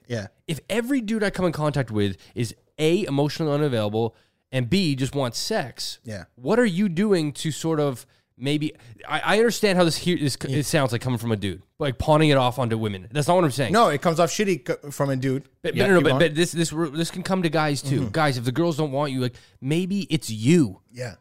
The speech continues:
Speaker 2: Stop blaming the women for not understanding it. Maybe it's you. I'm so sick of hearing this amongst people where they're always pointing fingers, victimizing themselves. "It's them, it's them, it's them."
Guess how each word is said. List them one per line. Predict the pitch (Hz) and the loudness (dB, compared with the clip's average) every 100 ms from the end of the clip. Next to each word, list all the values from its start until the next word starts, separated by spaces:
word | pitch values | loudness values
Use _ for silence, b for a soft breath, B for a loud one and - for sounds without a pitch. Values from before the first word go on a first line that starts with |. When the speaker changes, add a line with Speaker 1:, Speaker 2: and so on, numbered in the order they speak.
| - | -10
Speaker 2:
Stop | - 190 190 | 0 2 2
blaming | 151 151 180 196 175 151 | 2 6 8 8 6 4
the | 135 | 2
women | 131 143 170 151 | 4 4 4 4
for | 131 143 | 2 0
not | 139 143 117 127 120 - | 0 -2 -6 -12 -16 -4
understanding | 160 151 117 - 143 165 147 | 0 0 -2 -4 -2 -2 -2
it. | - | -4
Maybe | 147 165 190 202 202 160 | 0 4 4 2 0 -2
it's | 160 | -6
you. | 123 131 185 127 | -2 2 4 2
I'm | 143 | -2
so | 139 - 214 | -2 0 0
sick | - 208 196 | 0 -4 -4
of | 175 | -4
hearing | 147 143 170 | -2 0 0
this | 147 | -2
amongst | 131 131 - | -2 -4 -4
people | 127 135 202 247 B B | -6 -2 -4 -6 B B
where | - 165 143 | 0 2 2
they're | 139 - | -2 0
always | 156 208 240 - b b | 2 2 2 -2 b b
pointing | - 185 233 | 0 0 -2
fingers, | 180 170 147 127 117 b b | -2 -2 0 0 0 b b
victimizing | b 117 202 226 196 175 147 | b -2 0 0 0 0 0
themselves. | 151 127 143 - 151 | -2 -2 -6 -8 -8
"It's | 190 - | -8 -4
them, | 180 175 | -4 -2
it's | 175 | -4
them, | 185 170 | -4 -4
it's | 160 | -4
them." | 175 | -6